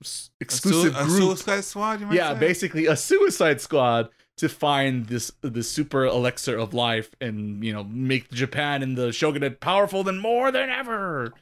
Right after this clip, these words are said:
Speaker 2: Mm.
Speaker 1: in the oncoming years. So yeah, that is the premise. In episode two, they basically have a battle royale where it's like, "All right, we can only have, like, ten guys on the boat, and there's, like, thirty of them.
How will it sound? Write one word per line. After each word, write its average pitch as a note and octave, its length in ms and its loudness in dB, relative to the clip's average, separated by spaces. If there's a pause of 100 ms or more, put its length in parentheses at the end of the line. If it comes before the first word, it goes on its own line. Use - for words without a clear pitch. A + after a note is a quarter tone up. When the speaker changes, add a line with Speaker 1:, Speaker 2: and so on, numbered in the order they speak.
(140)
Speaker 2:
Mm. A#2+ 300 -12
Speaker 1:
in B2+ 80 -6
the B2 120 0
oncoming A#2+ 460 -2
years. G#2+ 320 -6 (480)
So E3 180 2
yeah, D#3 300 4
that C3+ 220 2
is B2 140 0
the B2 80 -4
premise. D#3+ 600 0
In B2+ 160 0
episode C3 340 -4
two, F3 560 4 (320)
they A#2+ 240 0
basically B2+ 640 0
have A#2+ 240 -2
a A#2 80 0
battle A2 400 -2
royale C3+ 440 4
where B2+ 120 2
it's B2 100 -6
like, C3 160 2
"All B3+ 160 4
right, F#3+ 400 2
we D3 160 2
can G3 140 0
only B3+ 160 4
have, G#3 200 2
like, G3 200 0
ten A3+ 320 0
guys B3+ 300 0
on A3 100 0
the F3 60 2
boat, B3+ 360 2
and C3+ 100 -2
there's, C3+ 140 0
like, B2+ 220 -2
thirty A3+ 200 4
of D#3+ 40 0
them. G3 160 -2